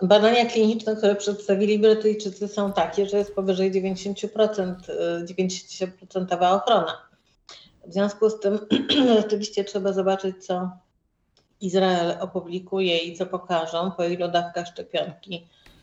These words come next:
Czy to są osoby w pełni zaszczepione, czy to są osoby tylko po jednym szczepieniu, bo to jest też ważne.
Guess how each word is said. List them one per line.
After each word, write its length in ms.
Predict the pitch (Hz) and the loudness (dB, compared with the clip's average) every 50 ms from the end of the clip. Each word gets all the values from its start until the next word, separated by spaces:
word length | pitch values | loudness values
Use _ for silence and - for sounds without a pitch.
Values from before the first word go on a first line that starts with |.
| _ _ _ | _ _ _
Czy 120 | - - 185 | -20 -6 -2
to 140 | - 190 185 | -2 0 0
są 160 | - 175 175 | 0 0 0
osoby 320 | 175 175 190 175 180 180 | 0 -2 -2 -2 -2 -2
w 100 | - - | -2 2
pełni 300 | - 202 190 185 180 170 | 2 4 4 4 2 -2
zaszczepione, 680 | 180 180 165 - - 175 165 - 175 165 165 170 160 160 | -2 -4 -6 -6 -8 -12 -10 -8 -8 -8 -8 -8 -10 -12
czy 120 | 160 - - | -14 -14 -16
to 80 | 170 | -14
są 120 | 170 - 165 | -12 -10 -10
osoby 380 | 170 170 170 170 170 170 175 | -10 -10 -8 -8 -8 -8 -10
tylko 280 | 175 185 185 - 185 185 | -10 -12 -10 -10 -10 -8
po 140 | - - 185 | -4 -2 0
jednym 380 | 175 170 165 165 165 170 165 | 0 0 0 -2 -4 -8 -10
szczepieniu, 560 | - - - - - 160 151 160 180 196 208 | -10 -12 -12 -12 -10 -10 -8 -6 -4 -2 0
bo 80 | 202 180 | 0 -2
to 180 | - - 165 170 | -2 -2 -4 -4
jest 180 | 165 - - | -4 -4 -6
też 220 | - 170 165 - - | -6 -6 -4 -2 0
ważne. 640 | 170 165 156 - - 175 180 185 202 233 262 262 | 0 0 0 -2 -4 -2 -2 0 0 -2 -4 -8